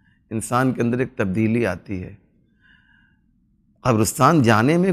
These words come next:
کوئی نگیٹو چیز تو ذہن میں نہیں آتی ہے، کوئی بھی قبرستان جائیں گے، بہت سی جگہیں ایسی ہیں انسان جہاں جائے گا وہاں بگڑنے کے چانسز ہیں۔ میں مثال دے دیتا ہوں، ڈسکو،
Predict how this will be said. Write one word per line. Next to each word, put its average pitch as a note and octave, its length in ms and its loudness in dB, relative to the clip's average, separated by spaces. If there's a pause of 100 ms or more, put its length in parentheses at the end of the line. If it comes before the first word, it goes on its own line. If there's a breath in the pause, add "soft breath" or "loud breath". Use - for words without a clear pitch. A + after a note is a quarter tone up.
(100)
کوئی F#3 300 4
نگیٹو A#2+ 600 4
چیز G3+ 300 0
تو G3+ 100 -2
ذہن G3 180 4
میں B3 120 -4
نہیں D4+ 140 -2
آتی C3 360 2
ہے، F#2+ 140 0 (480)
کوئی E3+ 200 6
بھی E3+ 100 6
قبرستان A#2+ 600 2
جائیں G#2 300 -2
گے، F#3 180 -2 (480 soft breath)
بہت E3 260 4
سی G#3 140 0
جگہیں D#3+ 300 4
ایسی F#3+ 400 2
ہیں F3 80 6
انسان E3+ 300 2
جہاں D#3 240 4
جائے C#3+ 320 6
گا E3+ 200 4 (400 soft breath)
وہاں D3 200 4
بگڑنے C#3+ 600 6
کے D3 80 4
چانسز G#2 460 0
ہیں۔ B2+ 80 2
میں G3+ 140 6
مثال G#3+ 440 2
دے F3+ 160 6
دیتا C#3+ 140 -2
ہوں، C#3 80 2
ڈسکو، C#3+ 520 2